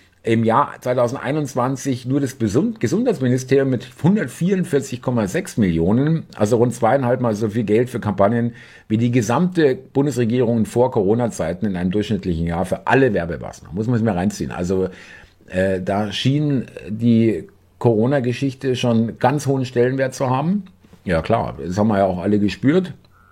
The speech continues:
Und, ähm, wo gingen, ging denn das Geld hin? Ja, also einundsechzig, nee, vierundsechzig Komma zwei Millionen in Printanzeigen, Tageszeitungen.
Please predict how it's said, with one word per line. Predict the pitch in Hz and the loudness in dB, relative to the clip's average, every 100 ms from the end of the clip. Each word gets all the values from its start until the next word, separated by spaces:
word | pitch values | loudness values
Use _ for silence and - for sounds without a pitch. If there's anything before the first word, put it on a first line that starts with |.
| _ _ _ _ _ _ _ _ _ _ _ _ - - - - | _ _ _ _ _ _ _ _ _ _ _ _ -20 -20 -20 -8
Und, | - 147 151 151 - - - - _ - _ | 2 4 2 -8 -20 -20 -20 -20 _ -20 _
ähm, | 117 123 131 127 127 127 123 123 - - | 0 2 4 4 2 2 0 -2 -10 -2
wo | 113 147 220 104 - | 2 4 4 2 -4
gingen, | - 143 135 120 110 | -2 0 0 0 0
ging | 110 147 | 0 0
denn | 135 123 | 0 0
das | 110 | 0
Geld | - 110 110 | 0 0 2
hin? | - 247 67 - 101 | 0 -2 -6 -8 -2
Ja, | 107 135 151 | 0 2 -2
also | - 117 123 | -4 0 0
einundsechzig, | 92 117 151 127 135 135 - 131 120 90 | 0 -2 -2 -2 -2 -4 -6 -4 -4 -2
nee, | 127 | -4
vierundsechzig | 110 175 143 135 131 113 | 0 0 2 -2 -4 -4
Komma | 127 | -2
zwei | 104 117 | 0 0
Millionen | 117 120 113 120 104 | 2 2 2 2 0
in | 92 | -4
Printanzeigen, | 92 151 202 143 165 156 143 147 | 0 0 0 -2 -2 0 0 0
Tageszeitungen. | 131 127 151 147 135 123 127 131 131 131 127 | 0 0 -2 -6 -2 -2 0 0 0 -2 -4